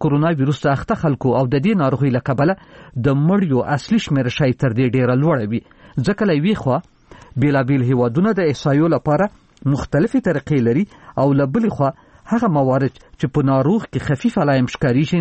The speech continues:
نه شمېرل کېږي. د دې ناروغۍ د ټسټ امکانات هم کم دي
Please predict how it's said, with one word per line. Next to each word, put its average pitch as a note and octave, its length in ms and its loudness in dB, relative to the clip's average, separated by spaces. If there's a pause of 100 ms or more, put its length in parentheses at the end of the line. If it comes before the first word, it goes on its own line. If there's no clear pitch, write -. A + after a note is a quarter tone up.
نه F#3+ 140 2
شمېرل A#2+ 400 0
کېږي. C#3 240 -2 (460)
د B2+ 200 0
دې C#3+ 160 0
ناروغۍ C3 340 0
د D3+ 140 -4
ټسټ F3+ 280 -2
امکانات C3 380 0
هم A#2+ 200 0
کم F#3 200 2
دي A#3+ 80 0